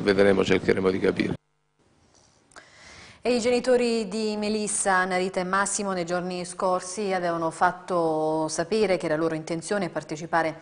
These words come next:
Speaker 2: alle udienze del processo contro l'assassino della loro figlia. Dunque questa mattina si sono presentati a Palazzo di Giustizia ma non hanno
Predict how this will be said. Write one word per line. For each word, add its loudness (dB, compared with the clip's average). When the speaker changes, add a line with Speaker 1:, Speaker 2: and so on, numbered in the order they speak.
Speaker 2:
alle 0
udienze -4
del 0
processo -2
contro -2
l'assassino -6
della -4
loro -4
figlia. -2
Dunque -6
questa -8
mattina -8
si -10
sono -8
presentati -2
a -2
Palazzo -2
di -6
Giustizia -4
ma 0
non -4
hanno 0